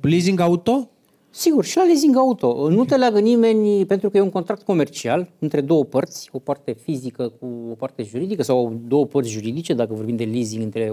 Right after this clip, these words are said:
Speaker 2: o firmă și bancă. E un contract comercial pe care îl poți închide anticipat. Nu ai niciun fel de restricții legale, ca să zic așa,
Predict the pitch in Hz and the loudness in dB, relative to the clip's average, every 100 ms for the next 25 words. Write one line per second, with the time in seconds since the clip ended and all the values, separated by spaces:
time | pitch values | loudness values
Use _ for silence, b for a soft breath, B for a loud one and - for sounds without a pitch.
0 | 110 101 - 117 107 - 107 117 139 208 | -8 -12 -14 -14 -14 -18 -20 -16 -12 -12
1 | _ b b b b b _ 127 117 226 | _ b b b b b _ -8 0 0
2 | 247 240 - - 226 175 - 277 254 240 | 0 0 0 0 0 0 0 0 0 0
3 | 233 - 294 294 - 180 170 254 285 330 | 0 0 0 -2 0 0 2 0 4 4
4 | 320 320 294 269 277 - 247 - - _ | 4 4 2 2 0 0 -2 -4 -8 _
5 | _ 151 151 185 226 214 196 180 165 143 | _ -8 -2 2 4 4 4 2 2 0
6 | 170 185 165 190 165 147 - 165 - - | -4 -4 -6 -4 -2 -4 -4 -8 -8 -8
7 | 160 151 135 123 156 147 147 110 110 104 | -6 -6 -4 0 0 2 0 0 -6 -8
8 | 98 104 101 143 143 | -14 -12 -8 -6 -6